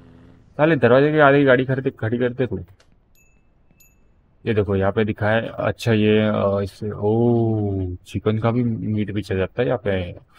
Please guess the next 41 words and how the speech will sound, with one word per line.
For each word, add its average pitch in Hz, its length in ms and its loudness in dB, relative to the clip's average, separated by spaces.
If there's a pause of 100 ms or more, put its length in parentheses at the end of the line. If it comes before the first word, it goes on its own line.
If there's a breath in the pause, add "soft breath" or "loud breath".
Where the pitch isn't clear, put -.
(420 loud breath)
और 107 80 0
इसमें 135 180 2
price 117 320 2
multiplier 107 460 2
है, 120 60 -2
जिससे 120 280 -6
कि 120 80 -2
अपन 120 400 -2
को 127 220 -2
price 107 260 -4
जो 104 100 -2
है 123 80 0
वो 139 140 0
दो 107 260 -2
गुना 101 180 -4
मिली। 95 280 -6
और 120 100 6
ये 120 140 4
बेचा 120 280 0
तो 139 100 -2
जाता 117 300 -2
है, 107 60 0
लेकिन 107 200 -4
इसमें, 120 220 -4 (800)
ओके, 107 140 -2
साठ 113 280 0
dollar 107 340 0
इससे 117 200 -6
मिला 101 180 -2
है 95 60 -2
मेरे 95 80 -6
को। 143 180 -6 (1300)
तो 110 320 0
अपन 113 260 -2
एक - 80 -4
काम 123 160 2
करते 120 220 0
हैं, 139 80 -2
अभी 104 180 -4
अपन 107 260 -2
जाके 107 260 -2